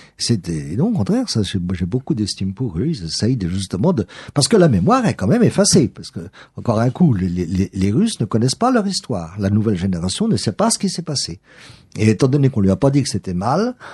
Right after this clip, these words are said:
hein, qu'au contraire, qu'on avait déf-, que la, le système soviétique avait défendu le, l'État russe et les conquêtes russes, et cetera, et, eh bien, euh, ils ne connaissent pas leur passé.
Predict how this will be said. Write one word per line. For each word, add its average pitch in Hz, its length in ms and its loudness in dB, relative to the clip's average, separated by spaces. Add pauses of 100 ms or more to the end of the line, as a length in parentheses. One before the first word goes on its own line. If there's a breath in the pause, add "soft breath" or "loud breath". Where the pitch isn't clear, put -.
(180 loud breath)
hein, 127 340 2
qu'au - 160 -8
contraire, 113 500 0
qu'on 90 140 -2
avait 87 200 0
déf-, 101 200 -2
que - 140 -2
la, 95 160 0
le 92 120 0
système 107 380 -2
soviétique 92 540 -2
avait 82 140 -2
défendu 101 520 0
le, 82 220 0
l'État 113 340 -2
russe 123 480 -2 (380 loud breath)
et 98 80 -2
les 95 100 2
conquêtes 127 400 0
russes, 110 480 -2 (300 loud breath)
et - 100 -8
cetera, 131 640 -2
et, 98 720 2
eh 123 60 4
bien, 110 600 4 (540)
euh, 110 220 0
ils 123 80 2
ne 113 100 4
connaissent 95 320 -4
pas 269 140 0
leur 285 160 -2
passé. - 340 -4